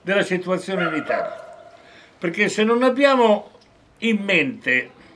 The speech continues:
la realtà del nostro paese, non riusciamo a capire nulla di quello che avviene. Adesso noi stiamo assistendo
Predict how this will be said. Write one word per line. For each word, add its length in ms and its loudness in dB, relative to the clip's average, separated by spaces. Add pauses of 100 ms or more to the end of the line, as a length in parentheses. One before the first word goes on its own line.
(1600)
la 240 4
realtà 880 2 (500)
del 220 0
nostro 400 2
paese, 520 0
non 200 -4
riusciamo 400 -4
a 60 0
capire 440 0
nulla 680 2 (240)
di 140 -6
quello 420 -2
che 220 -2
avviene. 560 -2 (760)
Adesso 500 2
noi 180 2
stiamo 320 0
assistendo 1000 -2